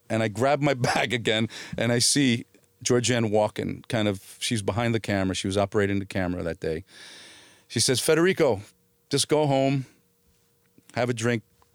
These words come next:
relax." <laughs> We'll give you a call. We'll let you know.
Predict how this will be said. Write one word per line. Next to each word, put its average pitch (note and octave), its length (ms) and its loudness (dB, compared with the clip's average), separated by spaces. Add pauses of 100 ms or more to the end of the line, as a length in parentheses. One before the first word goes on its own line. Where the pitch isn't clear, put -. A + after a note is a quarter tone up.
(180)
relax." A2+ 560 2 (160)
<laughs> - 560 -12 (240)
We'll A2 120 0
give A#2+ 180 0
you C3 100 2
a B2+ 40 2
call. G#2 420 0 (360)
We'll A2+ 120 2
let B2+ 160 2
you A#2+ 80 -2
know. G2 260 0